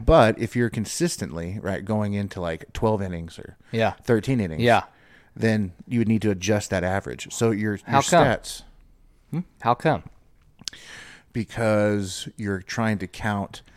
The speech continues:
Speaker 1: what the person's average is
Speaker 2: Uh-huh.
Speaker 1: per each outing.
Speaker 2: Okay.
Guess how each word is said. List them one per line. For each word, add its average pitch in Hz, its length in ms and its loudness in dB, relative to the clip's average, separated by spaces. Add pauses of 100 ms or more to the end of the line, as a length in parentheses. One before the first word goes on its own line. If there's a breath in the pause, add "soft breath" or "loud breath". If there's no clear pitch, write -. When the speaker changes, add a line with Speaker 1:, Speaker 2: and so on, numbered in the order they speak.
(220 soft breath)
Speaker 1:
what 107 260 -2
the - 60 -10
person's 101 340 -2
average 101 360 0
is 113 320 -6
Speaker 2:
Uh-huh. 127 200 0 (960 soft breath)
Speaker 1:
per 107 360 2
each 107 240 -6
outing. 104 400 -4 (340)
Speaker 2:
Okay. 110 340 0